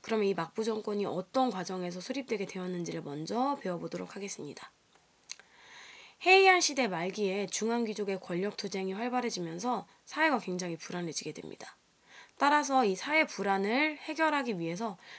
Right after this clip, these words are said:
지방에서 각각 호족들이 자신의 토지와 재산을 지키기 위해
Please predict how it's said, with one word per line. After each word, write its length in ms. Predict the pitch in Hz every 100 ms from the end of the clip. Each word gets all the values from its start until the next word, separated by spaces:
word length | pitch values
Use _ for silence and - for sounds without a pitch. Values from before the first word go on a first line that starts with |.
| -
지방에서 600 | - 214 240 240 226 202
각각 580 | - 170 - - 262 262
호족들이 600 | 330 330 - 202 202 294 - - -
자신의 380 | - 185 196 202
토지와 560 | - 302 302 285 269
재산을 440 | - 180 180 190 196
지키기 480 | - - 202 196
위해 240 | 185 247